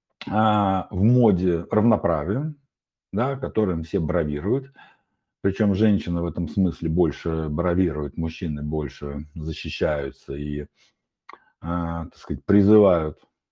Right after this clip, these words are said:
к разделению, да. И, в общем-то, в-, такое равенство, в общем-то, всё прекрасно, но при этом вон у нас восемь-, восемьдесят-девяносто процентов разводов, да, то есть, э, создаются семьи, да, и которые потом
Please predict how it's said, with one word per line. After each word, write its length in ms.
к 60
разделению, 840
да. 220
И, 60
в 60
общем-то, 520
в-, 180
такое 340
равенство, 560
в 140
общем-то, 400
всё 160
прекрасно, 680
но 140
при 200
этом 240
вон 160
у 40
нас 140
восемь-, 380
восемьдесят-девяносто 1300
процентов 500
разводов, 680
да, 340
то 100
есть, 220
э, 400
создаются 580
семьи, 500
да, 380
и 220
которые 480
потом 500